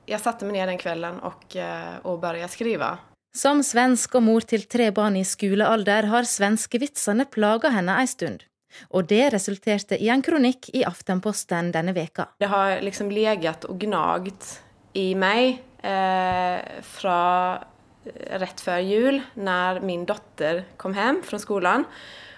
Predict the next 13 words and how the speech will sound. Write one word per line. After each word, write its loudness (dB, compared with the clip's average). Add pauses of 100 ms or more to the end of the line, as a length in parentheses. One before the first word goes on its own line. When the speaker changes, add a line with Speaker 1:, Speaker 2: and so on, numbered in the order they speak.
(120)
Speaker 1:
og, 0
eh, 0
med -2
en 0
norskoppgave -2 (200)
der 2
de -2
skulle -8
skrive, -2
eh, -8
penskrift -4 (160)
i, -4
eh, -6